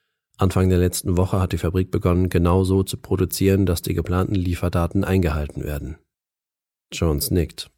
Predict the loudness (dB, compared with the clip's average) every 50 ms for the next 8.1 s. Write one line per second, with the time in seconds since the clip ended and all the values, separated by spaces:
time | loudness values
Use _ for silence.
0 | _ -4 0 2 2 4 4 4 2 2 2 0 0 0 0 -2 -2 0 0 0
1 | 0 0 0 0 0 0 0 -2 -2 -2 -2 -2 0 2 2 2 2 2 0 -2
2 | -4 -2 0 2 2 2 2 0 -2 -4 -4 -4 -2 -2 -2 0 0 0 -2 0
3 | 0 -2 -2 -2 -4 0 0 2 2 2 2 0 0 0 0 2 0 -2 -2 0
4 | 2 2 2 2 2 0 0 0 0 0 0 0 0 -2 0 2 2 2 4 4
5 | 2 2 4 4 4 4 4 4 4 2 2 2 2 2 4 2 4 4 4 4
6 | 4 2 2 2 2 2 0 0 0 -2 0 0 2 2 2 2 2 0 2 2
7 | 2 4 4 2 2 2 2 0 -2 -2 -2 0 0 2 0 0 0 -2 -2 -2
8 | -2 -2